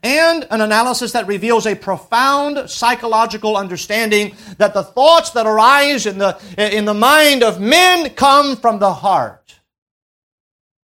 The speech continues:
And what society needs is not a new way of thinking. What society needs is a new heart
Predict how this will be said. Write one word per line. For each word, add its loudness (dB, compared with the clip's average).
And -4
what -2
society 4
needs 0
is -4
not 4
a 0
new 2
way 4
of 2
thinking. 0
What -8
society -4
needs -10
is -10
a -10
new -14
heart -14